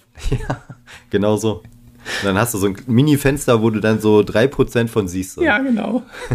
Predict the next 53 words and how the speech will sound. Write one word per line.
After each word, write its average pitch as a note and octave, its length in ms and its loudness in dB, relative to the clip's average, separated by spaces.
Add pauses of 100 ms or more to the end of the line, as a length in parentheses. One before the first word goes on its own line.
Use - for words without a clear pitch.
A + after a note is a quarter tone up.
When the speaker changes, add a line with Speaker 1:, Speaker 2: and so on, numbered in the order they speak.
(180)
Speaker 2:
<laughs> - 500 -8
Oder C#3+ 160 2
so A2 60 -4
eine C3+ 180 2
optionale C3 520 -2
Klappe - 440 -2
am A#2 180 2
Turm, C3 320 4
die A2 80 4
man G#2+ 140 2
aufmachen B2 540 -2
kann. G#2+ 80 4
Speaker 1:
Ja. G#2+ 120 2
Speaker 2:
Und - 60 -10 (240)
dann A2+ 100 0
kannst B2+ 240 -2
du - 40 -18
zwar G#2+ 140 0
reingucken, A#2+ 420 2
aber A2 160 2
da A2 100 -2
kein G#2+ 180 -2
Licht C3 280 0
reinfällt, A#2 420 2
siehst A#2 200 2
du G#2+ 40 -2
dann G2 140 4
Speaker 1:
Mhm. G2+ 60 2
Speaker 2:
auch G#2 40 -4
wieder F2+ 160 -2
nix. F#2+ 340 -4 (140)
Speaker 1:
Richtig, G2 320 0
ja. F#2 220 0 (200)
Speaker 2:
Ja. G3+ 200 -2 (320)
Hauptsache C#3+ 440 -4
Full C#3 240 2
Interieur A#2+ 520 4
gebaut. D#2+ 420 -2 (180)
Speaker 1:
Ja, G#2 200 2
richtig. A2 340 0 (1500)
Hauptsache, A#2+ 320 0
Speaker 2:
Aber A#2 100 4
Speaker 1:
wir G#2+ 60 0
können A2 200 0
dann G2+ 280 -2
nachts G#2+ 360 -4
ruhig A2 200 2
schlafen, G2 360 -2
oder F2 140 -2
wie F2 100 -2
war F2 100 -2
das, F2 120 -4
ne? - 160 -4